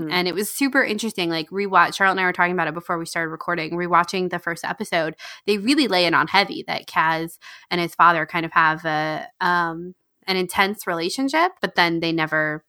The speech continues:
Speaker 2: brought it up again, really.
Speaker 1: Mm-hmm.
Speaker 2: So that was a little frustrating, and, and hopefully in season two, now that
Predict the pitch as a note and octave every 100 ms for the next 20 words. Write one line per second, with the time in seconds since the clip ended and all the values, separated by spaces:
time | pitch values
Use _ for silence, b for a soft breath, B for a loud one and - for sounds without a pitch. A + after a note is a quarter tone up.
0 | _ _ _ _ _ E3+ E3 D3+ D#3 D#3+
1 | - - G#3 - _ _ _ - E3+ E3+
2 | G3 F3 D#3 D#3 - F#3+ D3+ - F#3 -
3 | A3+ G3+ G#3+ A3 F#3 E3+ E3+ - E3 D#3
4 | D#3+ D#3+ D#3+ D#3 E3+ F3 F3+ - F3+ D#3+
5 | D#3 D#3 D#3 D3+ D3+ D3 D3+ D#3+ E3 -
6 | b b b b E3 D3+ D3+ D3+ D#3 -